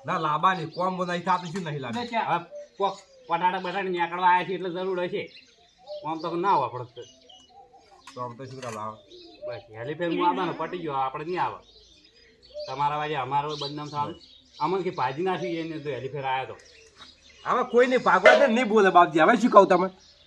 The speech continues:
Speaker 3: હારું, આટલી દરનું કીધું આવું છું. હવે નહીં આવું, કોઈ થાય તો. તમે તાર જાજો તેડવા હાથે તમારા. તાર જાવું હોય તો.
Speaker 1: મોરભાઈ, તમે તો તમને જ લઈને જાઓ, તાર એકલા ઉડી હેઠ.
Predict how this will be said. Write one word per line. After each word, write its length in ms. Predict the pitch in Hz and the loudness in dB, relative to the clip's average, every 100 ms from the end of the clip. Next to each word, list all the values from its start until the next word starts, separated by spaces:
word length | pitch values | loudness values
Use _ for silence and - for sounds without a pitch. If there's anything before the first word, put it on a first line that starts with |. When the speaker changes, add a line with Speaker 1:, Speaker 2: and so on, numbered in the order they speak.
| _ _ 160 | _ _ 6
Speaker 3:
હારું, 300 | 190 226 214 | 8 10 8
આટલી 200 | 196 208 | 8 2
દરનું 260 | 214 208 | 0 0
કીધું 240 | 160 196 185 | 2 4 6
આવું 220 | 233 220 | 6 4
છું. 180 | 220 226 - - - | 0 -4 -14 -20 -8
હવે 160 | 123 175 | 0 2
નહીં 220 | 208 214 | 4 6
આવું, 320 | 185 170 151 | 6 6 0
કોઈ 240 | - 175 170 | 2 2 4
થાય 340 | 160 160 160 | 6 6 6
તો. 200 | 196 214 - - - | 0 -4 -8 -20 -4
તમે 180 | 156 175 | 2 4
તાર 120 | 170 | 4
જાજો 300 | 156 175 208 | 8 6 6
તેડવા 300 | 185 170 160 135 | 2 2 6 4
હાથે 200 | 131 139 | 4 -2
તમારા. 380 | 139 139 147 - _ _ - _ _ - - - | 0 0 -2 -8 _ _ -20 _ _ -20 -18 0
તાર 140 | 139 | 2
જાવું 320 | 127 139 139 139 | 4 4 4 2
હોય 140 | 135 | 0
તો. 140 | 139 - 117 | -2 -8 -4
Speaker 1:
મોરભાઈ, 360 | 127 139 165 165 | 2 2 2 2
તમે 220 | 180 185 | 2 2
તો 100 | 185 | 2
તમને 340 | 180 190 208 | 2 4 2
જ 60 | 185 | 2
લઈને 140 | 202 | 2
જાઓ, 200 | 185 180 | 2 2
તાર 140 | 175 175 | 2 2
એકલા 200 | 202 208 | 4 4
ઉડી 220 | 214 | 6
હેઠ. 100 | 214 | 4